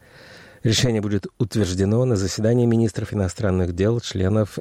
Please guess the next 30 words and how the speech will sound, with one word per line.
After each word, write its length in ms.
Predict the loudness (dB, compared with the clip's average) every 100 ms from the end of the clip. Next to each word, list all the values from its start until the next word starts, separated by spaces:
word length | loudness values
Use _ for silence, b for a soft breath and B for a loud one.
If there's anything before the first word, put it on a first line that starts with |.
| -6
Е 360 | 0 2 0
С 140 | -2 -6
в 180 | -6 -4
Брюсселе. 680 | 0 0 0 -2 0 -2 -6 B B B B
Агентство 540 | -2 2 2 0 -2 0
«Рейтер» 320 | 2 2 0
отмечает, 480 | 0 -2 0 0 -2
что 200 | -2 -2
более 460 | 0 2 4 2
десяти 420 | 0 -2 -2 -4 -4
человек, 500 | 0 2 2 0 -4
у 100 | -4
которых 400 | -2 -2 -2 0
есть 240 | 0 -2
контакты 520 | -8 -4 -4 -6 -8
с 60 | -6
Ч 140 | -2
В 100 | -2
К 160 | -2 -2
Вагнера, 420 | -2 -2 -2 -2 B B B B B -2
ранее 400 | 0 0 0 -2
рассказали 480 | -2 -2 0 2
агентству 580 | 2 0 0 -2 -6 -8 -4
о 100 | -4
тайных 460 | 0 2 2 -2
военных 480 | 0 0 0 -2 -4
миссиях 460 | -4 -4 -4 -6 -6 -8
от 180 | -4 -2
имени 240 | 0 -2
Кремля 540 | -4 -4 0 0 0